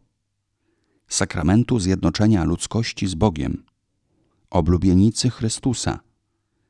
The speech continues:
komunii i wspólnoty kapłańskiej, określiliśmy bardziej szczegółowo, na czym polegają posługi, do pełnienia których jest on powołany.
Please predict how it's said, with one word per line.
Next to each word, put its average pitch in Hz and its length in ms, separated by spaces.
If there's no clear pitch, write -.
komunii 92 720
i 104 40
wspólnoty 98 580
kapłańskiej, - 760
określiliśmy 131 1120
bardziej 90 580
szczegółowo, 113 760
na 95 160
czym 82 240
polegają 76 600
posługi, 107 760
do 80 180
pełnienia 95 640
których 95 460
jest 80 220
on 110 160
powołany. 98 680